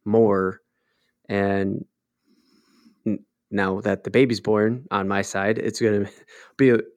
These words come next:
it's gonna be easier, right? We have less, we have more to carry around, more to, and,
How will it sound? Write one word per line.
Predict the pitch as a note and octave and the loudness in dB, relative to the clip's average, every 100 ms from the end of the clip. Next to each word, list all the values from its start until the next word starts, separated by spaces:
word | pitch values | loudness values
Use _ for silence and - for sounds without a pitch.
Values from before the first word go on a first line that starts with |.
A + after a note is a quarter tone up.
| - | -10
it's | G2+ | 0
gonna | C#3 A2+ | 4 6
be | |
easier, | A#2+ B2+ G#2 F#2 | 6 4 2 0
right? | F#2+ G#2+ - | 2 0 0
We | - G2+ | 0 2
have | G2+ G2 | 2 0
less, | G#2 G2+ - - - _ _ _ _ _ _ | -2 -2 -4 -14 -20 _ _ _ _ _ _
we | A2+ B2+ | 0 4
have | A#2+ | 4
more | A2+ A#2+ | 4 4
to | A2 | 4
carry | - A2 G#2+ | 4 4 4
around, | G2+ G#2 G2+ G2+ G2 | 4 2 2 0 0
more | G2+ G2 | 0 0
to, | - - F#2+ F#2+ - _ _ _ _ _ _ _ _ - | -2 -2 -2 -2 -8 _ _ _ _ _ _ _ _ -6
and, | G2+ | -6